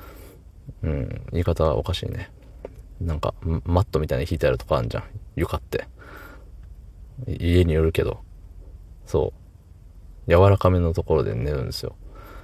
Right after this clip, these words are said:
でも柔らかめとはいえ床なんで痛いじゃんね。そう。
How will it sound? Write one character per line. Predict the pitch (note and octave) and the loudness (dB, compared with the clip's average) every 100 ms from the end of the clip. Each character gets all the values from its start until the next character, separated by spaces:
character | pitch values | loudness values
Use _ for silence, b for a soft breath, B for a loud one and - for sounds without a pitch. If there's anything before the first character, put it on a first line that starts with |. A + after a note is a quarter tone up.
| B B - - | B B -16 0
で | F2+ | 4
も | E2+ A2+ | 6 6
柔 | |
ら | C3 | 6
か | C3 | 6
め | B2 A#2+ | 6 6
と | A2+ | 6
は | C2+ | 4
い | C#2+ | 4
え | |
床 | D2+ D#2+ - | 2 2 4
な | G#2 | 2
ん | C2 | 2
で | A1+ A1+ - | 0 -2 -4
痛 | - F#2 | -2 2
い | E2+ | 2
じ | - | 0
ゃ | |
ん | - | -6
ね。 | G1+ F2 - - - | -6 -8 -10 -20 -8
そ | - A#1+ - | -2 -2 -2
う。 | - - - - - | -16 -20 -18 -18 -16